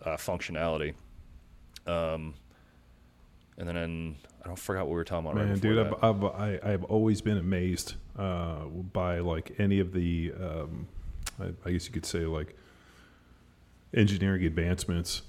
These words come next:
Speaker 2: for amputees. Like, I,
Speaker 1: Yeah.
Speaker 2: I, like, last night we watched all the Olympics, um,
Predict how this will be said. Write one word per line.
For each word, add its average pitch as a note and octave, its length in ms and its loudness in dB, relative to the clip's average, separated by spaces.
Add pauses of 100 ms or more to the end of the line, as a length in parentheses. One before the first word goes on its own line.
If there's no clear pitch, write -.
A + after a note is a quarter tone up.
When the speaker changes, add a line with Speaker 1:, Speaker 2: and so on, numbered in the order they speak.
Speaker 2:
for F2 460 2
amputees. E2+ 760 -2 (120)
Like, E2+ 160 -4
I, F2 100 2
Speaker 1:
Yeah. E2 320 0
Speaker 2:
I, - 140 -8
like, E2+ 220 -4 (460)
last G2 260 4
night F#2 120 2
we F2 80 4
watched F2 240 2
all F2 100 4
the F2 120 4
Olympics, E2+ 520 0
um, E2 440 -2